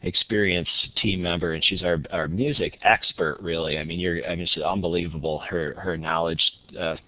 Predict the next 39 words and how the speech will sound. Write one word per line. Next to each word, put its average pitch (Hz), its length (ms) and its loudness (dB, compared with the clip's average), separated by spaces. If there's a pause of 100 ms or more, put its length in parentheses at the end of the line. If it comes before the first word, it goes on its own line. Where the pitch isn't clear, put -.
(340)
and 85 140 -8 (100)
skill, 92 280 2 (100)
er, 90 300 -4 (100)
her 98 120 -2
knowledge 90 340 2
and 82 160 -6
skills 92 320 0
in 87 60 -4
the 80 100 -2
area 85 380 0
of, 78 60 -6 (440)
of 95 140 2
music 95 420 2
and 85 140 -2
modern 87 400 2
music 87 360 -2
distribution 82 720 -2
and 78 120 -4
that 80 180 -4
sort 82 140 -4
of 76 80 -8
thing 85 140 -4
you'll 82 180 -4
be 78 140 -6
hearing 85 360 -4
from 80 120 -6
her 85 180 0
momentarily. 80 760 -4 (520)
Uh, 131 160 8
so 175 60 12
I 147 100 12
just 165 200 2
wanted 160 200 10
to 131 60 6
point 143 220 6
out 139 160 10
this 135 140 4 (180)
is 127 300 4
the, 120 480 6